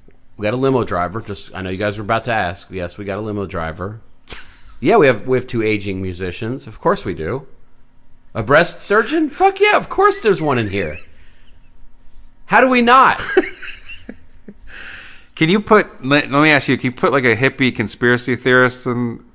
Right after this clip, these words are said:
Speaker 2: in there
Speaker 1: Yeah,
Speaker 2: with
Speaker 1: I mean,
Speaker 2: fake teeth?
Speaker 1: so can you do your Randy Quaid from Independence Day, but, you know, make him look like John
Speaker 2: Oh my
Speaker 1: Malkovich from The
Speaker 2: God,
Speaker 1: Line
Speaker 2: that,
Speaker 1: of Fire?
Speaker 2: that's what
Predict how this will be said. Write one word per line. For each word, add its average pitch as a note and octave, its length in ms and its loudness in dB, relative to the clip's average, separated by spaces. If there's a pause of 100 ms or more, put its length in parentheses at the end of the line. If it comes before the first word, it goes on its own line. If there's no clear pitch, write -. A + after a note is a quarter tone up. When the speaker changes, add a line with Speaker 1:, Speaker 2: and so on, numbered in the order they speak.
Speaker 2:
in A#2+ 160 -2
there B2 100 4
Speaker 1:
Yeah, A#2+ 60 4
Speaker 2:
with B2 100 2
Speaker 1:
I - 20 -2
mean, B2+ 60 0
Speaker 2:
fake B2 220 4
teeth? C3+ 420 0
Speaker 1:
so C#3+ 100 -6
can D3 120 -4
you D#3+ 120 2
do D#3 120 -2
your D#3+ 160 0
Randy D3 240 0
Quaid C#3 320 2
from C3+ 300 -4
Independence C3 520 -6
Day, C3 180 -2
but, B2 320 -4
you A2+ 60 -6
know, A2 100 -6
make A2+ 220 -4
him A2+ 260 -6 (520)
look A#2+ 180 -6
like A#2 220 -4
John A#2 200 -2
Speaker 2:
Oh A2+ 200 2
my G2+ 120 4
Speaker 1:
Malkovich F2 40 0
from - 0 -
The - 20 -4
Speaker 2:
God, F#2+ 300 4
Speaker 1:
Line A#2 80 0
Speaker 2:
that, A#2 80 4
Speaker 1:
of A2 100 -2
Fire? A#2+ 160 -2
Speaker 2:
that's G2 220 -2
what G2+ 100 2